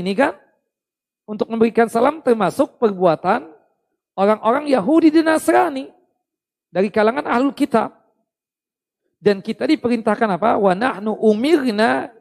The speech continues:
bi majana-, eh, bi, bi, bi,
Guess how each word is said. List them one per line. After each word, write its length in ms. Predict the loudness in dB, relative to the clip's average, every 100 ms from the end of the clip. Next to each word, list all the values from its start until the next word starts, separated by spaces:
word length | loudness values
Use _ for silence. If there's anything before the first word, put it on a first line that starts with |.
| _
bi 640 | _ -2 2 2 0 _ _ _
majana-, 1300 | -8 0 0 0 2 2 2 0 -2 -6 -4 -2 -2
eh, 380 | 0 2 2 0 -4
bi, 260 | -4 -4 -4
bi, 240 | -4 -4
bi, 160 | 0